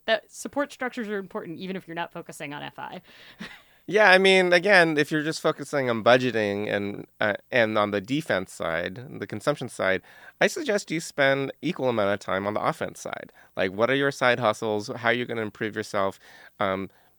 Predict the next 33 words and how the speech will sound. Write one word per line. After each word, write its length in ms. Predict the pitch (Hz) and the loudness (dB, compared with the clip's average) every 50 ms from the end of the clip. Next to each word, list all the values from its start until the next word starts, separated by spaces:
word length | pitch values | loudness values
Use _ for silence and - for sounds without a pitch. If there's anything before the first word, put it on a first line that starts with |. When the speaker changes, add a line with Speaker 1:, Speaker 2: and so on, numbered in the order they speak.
| _ _ _ _ _ | _ _ _ _ _
Speaker 2:
be 120 | - 117 - | -6 -4 0
able 340 | 113 113 113 104 104 110 | 0 0 0 0 -4 -8
to 380 | - - - 123 107 104 101 - - _ _ _ _ 95 85 - _ _ _ _ _ - | -10 -10 -8 -6 -6 -4 -6 -8 -10 _ _ _ _ -16 -16 -16 _ _ _ _ _ 0
earn 200 | 131 123 123 120 | 2 2 2 0
more 400 | 117 110 110 110 113 113 113 117 | -2 -2 -2 0 0 0 0 0
income 480 | 117 - 113 113 - - 117 107 107 - | -2 -4 -6 -6 -6 -6 -6 -6 -4 -4
in 220 | 107 104 101 101 | -6 -6 -6 -6
the 120 | 101 101 | -8 -10
cr-, 140 | - - - - _ _ - - _ _ _ _ _ _ _ - | -12 -12 -18 -20 _ _ -20 -20 _ _ _ _ _ _ _ 0
present 460 | - 131 120 117 131 - - - - | 2 2 2 2 -2 -6 -8 -14 -16
career 260 | - - 139 131 127 | -10 -6 -2 -2 -2
you 140 | 127 123 123 | -2 -2 -2
have, 300 | 127 120 113 127 127 123 | -2 0 0 0 0 -2
or 120 | 110 101 | -4 -4
change 380 | 92 - - 117 110 113 104 - - - - - - - | -4 -6 -6 -6 -6 -6 -8 -10 -16 -18 -20 -20 -20 -16
to 140 | - - 104 | -12 -12 -12
a 60 | - | -12
career 320 | - - 113 104 101 101 | -10 -8 -4 -4 -2 -2
that 180 | 95 92 - 95 | -2 -2 -2 -2
would 100 | 95 95 | -2 -4
actually 240 | 92 - - 98 - | -4 -4 -8 -12 -8
earn 160 | - 98 98 92 | -6 -6 -6 -6
more 180 | 90 87 - | -6 -8 -8
income. 400 | - 101 101 - - - - - - - - - - - _ | -8 -10 -12 -12 -14 -14 -14 -14 -18 -20 -20 -20 -20 -20 _
Again, 200 | - 110 113 110 | -4 -2 0 0
I 60 | 107 107 | 0 0
think 220 | - 123 110 101 | -2 -4 -6 -2
that's 280 | - 101 104 - - - _ _ _ _ | -2 -2 -4 -4 -10 -18 _ _ _ _
just 260 | - 123 123 143 - | 0 0 0 0 -2
as 100 | 139 120 | -6 -8
effective 500 | 117 110 - 101 95 - - 98 95 90 | -8 -4 -2 -4 -4 -2 -4 -8 -8 -8
as 260 | - - 92 - - - - _ _ | -6 -8 -8 -8 -10 -16 -20 _ _
budgeting. 560 | - 110 95 92 87 85 85 - - - - | -14 -6 -6 -6 -6 -6 -10 -14 -18 -18 -20